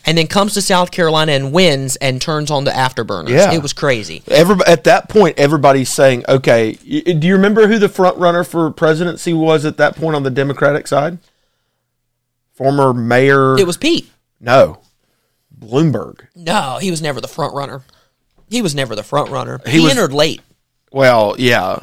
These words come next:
Speaker 2: for good reason. Stay above
Speaker 1: He,
Speaker 2: the fray.
Speaker 1: he, he was never the front runner. Bernie Sanders was the front runner.
Speaker 2: Can
Speaker 1: Bernie
Speaker 2: you
Speaker 1: Sanders,
Speaker 2: imagine?
Speaker 1: Bernie Sanders had two nominations stolen from him by the Democrat,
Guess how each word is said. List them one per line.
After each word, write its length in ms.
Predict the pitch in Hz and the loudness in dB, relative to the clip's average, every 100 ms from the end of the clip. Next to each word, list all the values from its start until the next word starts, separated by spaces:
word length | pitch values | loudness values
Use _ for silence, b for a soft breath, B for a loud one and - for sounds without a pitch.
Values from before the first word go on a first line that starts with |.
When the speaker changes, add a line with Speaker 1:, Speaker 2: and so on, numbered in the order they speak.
| - _ _ _ | -14 _ _ _
Speaker 2:
for 320 | - - 120 | 0 2 2
good 340 | 104 175 143 | 0 0 0
reason. 540 | 110 156 190 113 80 82 | 0 0 0 -4 -10 -8
Stay 260 | - 123 | -4 0
above 240 | 151 135 131 | 0 0 -2
Speaker 1:
He, 60 | |
Speaker 2:
the 80 | 104 | -6
fray. 540 | - - 123 160 110 | -8 0 2 2 0
Speaker 1:
he, 300 | 233 269 254 | -2 -2 -2
he 360 | - 190 190 277 | -6 -8 -6 -2
was 160 | 220 175 | -4 0
never 220 | 175 156 | -2 -2
the 80 | 143 | -4
front 180 | 147 | -4
runner. 140 | 117 135 | -4 -4
Bernie 300 | 131 311 311 | -4 -2 -2
Sanders 380 | - 180 156 131 | 0 0 -2 -6
was 140 | 131 | -10
the 80 | 123 | -10
front 240 | 160 131 | -8 -8
runner. 220 | 110 101 | -8 -12
Speaker 2:
Can 120 | 113 196 | -2 0
Speaker 1:
Bernie 120 | 320 | 4
Speaker 2:
you 80 | 392 | 6
Speaker 1:
Sanders, 320 | 294 170 160 | 4 2 -2
Speaker 2:
imagine? 360 | 160 160 185 | 0 2 4
Speaker 1:
Bernie 200 | 214 214 | 2 0
Sanders 300 | 208 240 226 | -2 -2 -2
had 220 | 208 151 143 | 0 -2 -2
two 220 | 208 220 | -6 -2
nominations 640 | 202 202 175 151 147 143 | -2 0 0 -2 -4 -6
stolen 340 | - 180 180 160 | 0 2 2 -2
from 140 | 139 | -6
him 180 | 139 127 | -6 -4
by 120 | 123 | -4
the 100 | 123 | -4
Democrat, 600 | 131 143 139 135 127 - | -6 -8 -4 -2 -4 -6